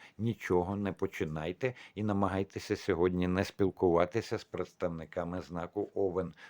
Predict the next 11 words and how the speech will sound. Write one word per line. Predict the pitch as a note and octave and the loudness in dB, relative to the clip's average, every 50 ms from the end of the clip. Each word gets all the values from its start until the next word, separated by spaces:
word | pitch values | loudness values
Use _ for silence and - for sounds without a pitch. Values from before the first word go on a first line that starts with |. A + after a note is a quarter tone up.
| - - | -12 -8
бо | F2+ G2+ | -6 -6
такі | - - F2+ - - F#2 | -4 -4 -6 -6 -6 -8
спілкування | F2 - - - F#2 E2+ D#2+ - F#2 F2 E2 E2 F2+ G2+ A2 A#2 A#2 | -8 -6 -4 -2 -2 -2 -2 0 0 2 2 2 0 0 0 0 0
для | G#2 F2+ E2+ E2 D#2 | -2 -2 -2 -4 -2
вас | D2 D#2 F2 F#2+ - - - - _ | -2 -2 -4 -4 -4 -8 -14 -20 _
вкрай | - - - - A2 G2+ F#2 F2+ | -20 -8 -2 0 2 2 2 2
негативні. | F2+ F2+ F2+ E2+ E2+ E2 - - - E2 D#2 D2 D2+ D2 D2 C#2+ - _ - - - - - - - - - - | 2 0 0 0 0 0 -2 -2 0 0 0 0 0 -4 -4 -6 -8 _ -18 -20 -18 -16 -16 -16 -16 -16 -8 0
І | - D3+ | 4 6
виклик | D3 D3 D#3 B2+ - B2 A2+ G2+ E2+ F2 | 8 8 8 8 8 8 8 8 8 6
дня — | F2 G2+ G2+ A2 A2 A2+ B2+ C#3 C3+ A#2+ - - - - | 2 4 6 6 6 6 6 4 2 0 -6 -4 -4 -4
Шангха. | - - - C3+ A#2+ G#2+ F#2 D#2+ - - - D#2+ D2 C#2 - | -2 0 4 6 6 6 4 2 -2 -2 -2 0 0 -2 -2